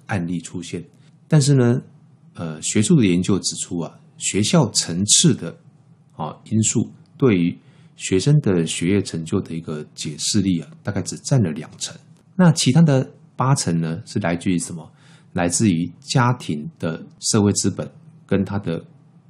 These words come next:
个体的背景因素。其实在学校里面，老师面对全体的学生，上课的方式、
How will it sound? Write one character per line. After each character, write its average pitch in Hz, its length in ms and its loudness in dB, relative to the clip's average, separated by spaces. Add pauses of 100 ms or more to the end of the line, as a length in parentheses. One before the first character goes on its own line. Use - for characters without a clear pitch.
个 120 180 4
体 - 160 -6
的 78 140 -14
背 - 180 0
景 80 220 -8
因 85 160 -12
素。 - 240 -10 (600)
其 - 140 2
实 123 120 6
在 120 460 4
学 107 220 2
校 165 160 4
里 85 120 2
面， 92 280 0 (280)
老 80 200 0
师 - 200 0 (380)
面 160 320 6
对 104 260 0 (480)
全 - 240 2
体 - 160 -4
的 82 160 -8
学 80 220 -8
生， 82 320 -8 (340)
上 120 260 2
课 117 120 0
的 98 100 2
方 95 240 0
式、 - 300 -2